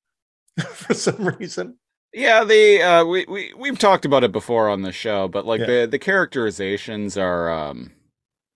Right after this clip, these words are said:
Speaker 2: are off.
Speaker 1: D-,
Speaker 2: Are
Speaker 1: diff-,
Speaker 2: different.
Speaker 1: yeah, they're, they're, they're going some places. Um, I'm, it balances out for me because I really like, like,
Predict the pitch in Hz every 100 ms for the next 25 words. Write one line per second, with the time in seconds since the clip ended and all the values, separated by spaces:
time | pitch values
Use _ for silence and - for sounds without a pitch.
0 | _ - 85 85 78 76 73 - _ _
1 | _ _ _ _ _ _ - 92 78 76
2 | - - _ _ _ _ _ _ _ 247
3 | - - 262 147 220 214 170 117 107 160
4 | - 170 165 - 160 156 160 147 123 123
5 | 110 98 90 98 92 110 113 - 123 139
6 | 139 - _ _ - - _ 185 143 135
7 | 147 175 - 123 110 104 - 151 175 180
8 | 160 127 143 123 127 147 151 127 107 113
9 | 120 107 107 101 -